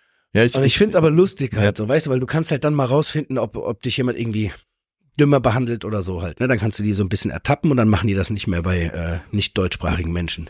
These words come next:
Speaker 1: Weißt du, ich hatte, ich hatte mal lustigerweise auch in einem Irish Pub, in Altsachs, aber in dem,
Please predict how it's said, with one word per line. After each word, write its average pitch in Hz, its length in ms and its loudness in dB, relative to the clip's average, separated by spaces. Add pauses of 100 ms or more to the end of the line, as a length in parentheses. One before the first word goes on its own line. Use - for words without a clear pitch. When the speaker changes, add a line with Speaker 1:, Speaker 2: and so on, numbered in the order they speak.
(140)
Speaker 1:
Weißt 107 180 2
du, 110 40 0
ich - 100 0
hatte, 117 240 4
ich 101 140 4
hatte 120 180 2
mal 101 340 6
lustigerweise 101 520 0
auch - 160 -2
in 101 60 2
einem 95 120 0
Irish 107 300 0
Pub, - 320 -2
in 95 340 2
Altsachs, 98 460 0
aber 87 220 0
in 90 120 -2
dem, 101 320 -4